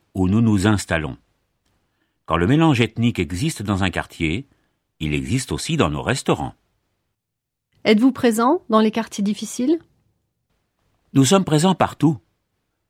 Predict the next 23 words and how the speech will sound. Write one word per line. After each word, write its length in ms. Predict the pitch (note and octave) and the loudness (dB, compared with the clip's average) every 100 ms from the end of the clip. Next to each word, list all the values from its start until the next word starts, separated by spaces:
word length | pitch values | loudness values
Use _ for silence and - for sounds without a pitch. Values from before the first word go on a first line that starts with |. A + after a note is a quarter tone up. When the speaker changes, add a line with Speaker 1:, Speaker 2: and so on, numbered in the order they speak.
| _ | _
Speaker 1:
Il 100 | G2+ | -2
y 80 | A#2+ | 0
a 40 | F#3+ | 2
quelques 380 | F3+ A#2+ G#2 | 0 0 2
années, 340 | F#2 F#2+ D#3 F#3+ _ _ _ _ | 2 0 0 -4 _ _ _ _
les 160 | - A2+ | 0 2
maires 240 | D3+ G3 | 4 4
ne 80 | D#3+ | 4
voyaient 320 | A#2 D3+ D#3 | 4 4 2
pas 180 | A2 F3+ | 0 0
d'un 220 | C3+ A2 | 2 2
bon 240 | F#2 F#2+ G#2 | 2 2 2
œil 320 | C#3+ C#3 B2 | 4 4 2
l'installation 640 | G2 A2+ A2+ A#2 G#2+ - C3+ | 2 2 2 0 0 0 0
de 140 | G2 | 2
nos 120 | F#2+ | 2
restaurants 520 | F#2 F#2+ - F2 G#2 | 0 -2 -4 -2 0
dans 160 | F#2+ E2 | 2 2
leur 200 | E2 C#2 | 2 0
ville. 420 | D2 C#2+ A#1 G#1 _ _ _ _ _ _ _ | -2 -4 -4 -12 _ _ _ _ _ _ _
Aujourd'hui, 540 | G#2 C3+ E3+ F2 F2+ - | -2 2 2 2 -2 -4
c'est 140 | - | -4
l'inverse. 640 | E3 G3 G#2 D#3+ - - | 0 0 0 -2 -6 -10